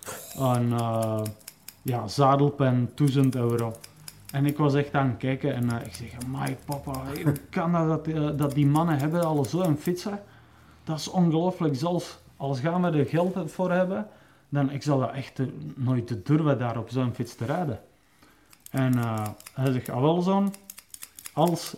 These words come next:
zal hij ooit op wereldkampioenschap, eh, wereldkampioenschap gaan,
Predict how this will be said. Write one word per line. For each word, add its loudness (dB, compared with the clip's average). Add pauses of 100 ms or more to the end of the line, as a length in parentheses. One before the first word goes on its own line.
zal 4
hij 2
ooit 0
op 0
wereldkampioenschap, 0
eh, 4 (120)
wereldkampioenschap 2
gaan, 2